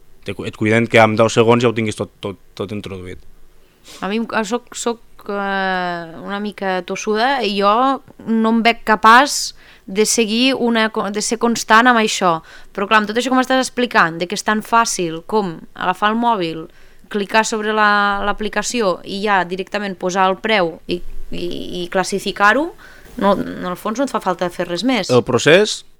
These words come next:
Speaker 1: jo diria que no dura més de deu segons. Diria.
Speaker 2: És a dir, tots aquells que estiguin una mica,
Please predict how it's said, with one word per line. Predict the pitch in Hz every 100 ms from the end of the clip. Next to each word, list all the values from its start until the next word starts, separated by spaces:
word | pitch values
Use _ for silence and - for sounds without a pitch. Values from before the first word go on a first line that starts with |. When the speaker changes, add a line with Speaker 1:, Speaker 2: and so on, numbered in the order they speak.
| _ - 117
Speaker 1:
jo | 123 139
diria | 131 139 139
que |
no | 123 120 120
dura | 113 117 113
més | 127 123
de |
deu | 113 104
segons. | 101 98 - - _ _ _ _ _ _ _ _ _ _ _ _ -
Diria. | 104 90 - - - _ - _ - - _ _ _ - _ _ _ 180
Speaker 2:
És |
a | 175
dir, | 175
tots | 185
aquells | 185 196 185
que | 190 185
estiguin | - 196 196
una | 185 190
mica, | 185 190